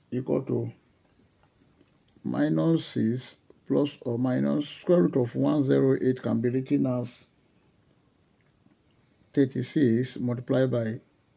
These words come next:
three. Then there is minus, then multiply by minus one divided by two.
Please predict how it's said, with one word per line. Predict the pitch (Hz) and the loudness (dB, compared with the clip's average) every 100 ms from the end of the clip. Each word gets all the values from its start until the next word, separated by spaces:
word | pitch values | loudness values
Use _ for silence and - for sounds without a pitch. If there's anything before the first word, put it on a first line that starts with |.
| _ _ | _ _
three. | - 143 127 104 | 0 2 2 0
Then | 90 110 135 139 | -2 0 2 2
there | 120 | 0
is | 110 | 0
minus, | 113 123 127 123 110 - | 2 2 2 0 -2 -6
then | 107 113 127 147 - - _ _ _ - | -6 -2 -2 -4 -10 -20 _ _ _ -10
multiply | 120 117 127 131 135 | -6 -6 -2 0 2
by | 127 120 113 | 2 0 0
minus | 110 117 120 123 123 120 117 - _ | -2 0 0 0 0 -2 -4 -12 _
one | 110 113 107 101 - _ _ _ _ _ _ _ _ _ _ _ _ - | -2 0 0 -4 -10 _ _ _ _ _ _ _ _ _ _ _ _ -14
divided | 127 120 113 123 123 123 | -6 -4 0 0 0 0
by | 113 107 101 - _ _ _ _ _ _ _ _ _ _ _ _ _ | -2 -4 -6 -10 _ _ _ _ _ _ _ _ _ _ _ _ _
two. | - 151 | -4 -4